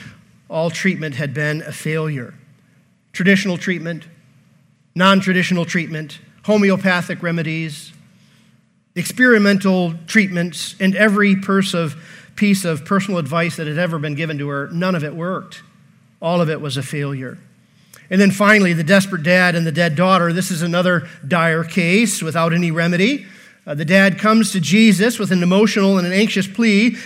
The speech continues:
to come and heal his daughter, who is, according to the text, near death. And Jesus goes. Jesus goes with her, and yet he gets delayed,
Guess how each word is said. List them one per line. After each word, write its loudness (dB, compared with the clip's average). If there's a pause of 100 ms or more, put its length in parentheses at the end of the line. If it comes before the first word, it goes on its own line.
to -2
come 2
and 2
heal 4
his 4
daughter, 0
who 2
is, 0 (160)
according -2
to 0
the -4
text, -2
near 2
death. -2 (400)
And -2
Jesus 0
goes. 2
Jesus -2
goes 0
with -2
her, 0
and 2
yet 2 (260)
he 0
gets 0
delayed, 0